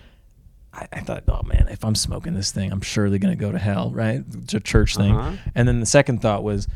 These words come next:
Speaker 1: "Well, I'm surely gonna fry my brains." I mean, I bought into all the propaganda about cannabis when I was younger,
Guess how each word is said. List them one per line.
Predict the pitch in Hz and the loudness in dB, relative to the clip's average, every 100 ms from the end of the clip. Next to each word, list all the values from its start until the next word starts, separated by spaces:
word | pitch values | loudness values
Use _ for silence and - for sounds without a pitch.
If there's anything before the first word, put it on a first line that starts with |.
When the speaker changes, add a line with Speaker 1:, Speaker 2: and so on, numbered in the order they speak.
| - - | -2 0
Speaker 1:
"Well, | 113 98 92 | 2 2 0
I'm | 107 | -2
surely | 95 123 113 107 | 0 0 2 2
gonna | 101 | -2
fry | - - 107 | -2 0 2
my | 110 101 | 2 2
brains." | 95 104 95 92 107 - | 2 0 0 0 -2 0
I | |
mean, | 117 | 2
I | 135 | 2
bought | 151 135 120 | 8 8 8
into | 107 | 4
all | 110 117 | 4 4
the | 104 | 2
propaganda | 107 98 107 104 104 | 0 -2 0 0 2
about | 101 98 | 2 0
cannabis | 101 104 101 101 | 0 0 0 0
when | 98 | 0
I | |
was | 95 | 0
younger, | 107 131 113 | 2 2 0